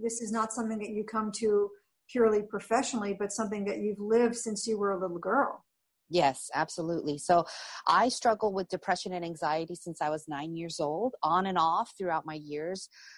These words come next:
Speaker 2: It got worse in my teen years, um, and it got kinda okay during my young adulthood. And then late thirties, it got really bad. And that was the first time I was diagnosed.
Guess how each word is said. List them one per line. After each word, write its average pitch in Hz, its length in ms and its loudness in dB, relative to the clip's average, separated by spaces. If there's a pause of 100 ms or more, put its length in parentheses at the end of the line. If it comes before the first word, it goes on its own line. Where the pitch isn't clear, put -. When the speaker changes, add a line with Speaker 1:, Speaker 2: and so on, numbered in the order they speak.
(140)
Speaker 2:
It - 160 -6
got - 220 0
worse 165 260 -2
in 160 100 -6
my 147 220 -4
teen 226 380 -2
years, 202 640 0 (140)
um, 165 500 0 (180)
and 175 120 -4
it 160 80 -8
got 175 180 4 (400)
kinda 240 220 4
okay 233 420 2
during 214 300 0
my 202 100 0
young 180 260 0
adulthood. 196 760 -2 (420)
And 190 160 -4
then 185 460 -2 (420)
late 190 400 2
thirties, 202 720 0
it 165 140 -2
got 156 180 4
really 170 220 2
bad. 180 340 4
And 156 60 -8
that 151 160 -4
was 175 100 -6
the 180 80 -6 (160)
first 311 400 2
time 285 380 0
I 170 80 4
was 165 200 2 (480)
diagnosed. 170 840 0